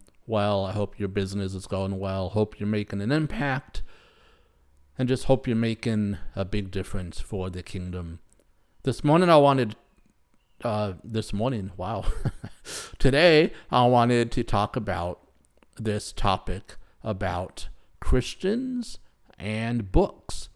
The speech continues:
specifically answering the question, should Christians read books from non-Christians? Now, this may seem like a pretty crazy question,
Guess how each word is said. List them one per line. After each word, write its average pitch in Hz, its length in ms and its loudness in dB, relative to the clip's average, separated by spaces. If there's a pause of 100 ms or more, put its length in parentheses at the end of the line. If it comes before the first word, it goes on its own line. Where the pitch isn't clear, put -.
(760)
specifically 139 1080 2 (200)
answering 139 420 2
the 156 80 4
question, 107 640 -2 (540)
should 165 400 0
Christians 123 960 -4 (400)
read 110 640 -2 (240)
books - 600 2 (100)
from 113 260 -2
non-Christians? 90 1040 -2 (840)
Now, 127 200 4
this 151 200 2
may 196 140 8
seem 147 400 2
like 117 380 0
a 123 120 -4
pretty 95 380 -10
crazy 98 520 -8
question, - 760 -6